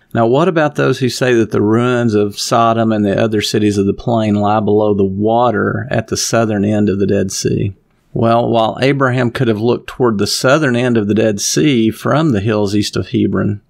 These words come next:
the cities, had they been there, would have been below the horizon. So there's no way that Abraham would have been able to see the cities if they were at the southern end of the Dead Sea.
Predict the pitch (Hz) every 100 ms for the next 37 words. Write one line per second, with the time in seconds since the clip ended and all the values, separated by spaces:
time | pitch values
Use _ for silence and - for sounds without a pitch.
0 | _ _ - 113 - 175 139 101 127 -
1 | - _ _ _ - 110 101 101 120 143
2 | 92 95 110 _ _ _ _ - 120 123
3 | 117 117 120 117 110 117 135 131 113 127
4 | 123 143 139 - - 107 - - 120 113
5 | 117 110 117 117 117 131 127 107 104 107
6 | 104 - - 113 110 104 113 107 107 104
7 | 101 - 117 113 104 107 104 101 98 -
8 | - 127 113 101 101 - 117 104 101 -
9 | 110 104 113 107 104 107 104 - 101 -
10 | 107 104 101 101 101 98 98 95 98 95
11 | 92 - 101 101